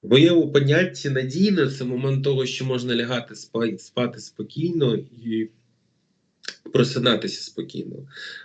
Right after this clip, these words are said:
В, в моєму плані ні, тобто будуть все равно, е, все одно прильоти, будуть негативні ситуації, пов'язані з, е,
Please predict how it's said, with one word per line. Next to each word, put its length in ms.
В, 140
в 180
моєму 460
плані 320
ні, 240
тобто 400
будуть 320
все 200
равно, 400
е, 160
все 200
одно 260
прильоти, 540
будуть 360
негативні 500
ситуації, 720
пов'язані 680
з, 300
е, 320